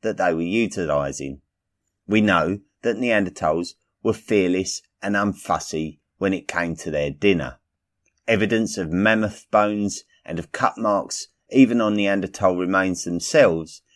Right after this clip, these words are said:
show that when they were hungry, they would eat anything. So the gigantic mammoth were fair game, and cannibalism was also not beyond them too.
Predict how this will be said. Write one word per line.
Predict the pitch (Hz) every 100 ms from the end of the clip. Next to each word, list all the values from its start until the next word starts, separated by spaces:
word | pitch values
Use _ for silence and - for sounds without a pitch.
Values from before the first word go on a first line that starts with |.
| _
show | - 131 107
that | 90 76
when | 120 165
they | 151
were | 127 92
hungry, | 135 175 147 85 73 85 _ _ _ _
they | - 170
would | 131 101
eat | 95 98 - -
anything. | 98 80 - 71 67 _ _ _ _ _ -
So | -
the | 98 90
gigantic | 101 90 85 135 147 135 110 -
mammoth | 107 104 107 - _ _ -
were | 82
fair | - 107 98
game, | 90 104 104 104 104 _ _ _
and | 110 107
cannibalism | - 107 101 85 92 87 82 85 85 - _
was | 92 92 -
also | 117 117 - 85 78 78 -
not | 87 -
beyond | 92 87 76 73
them | 71 71 71
too. | - 98 67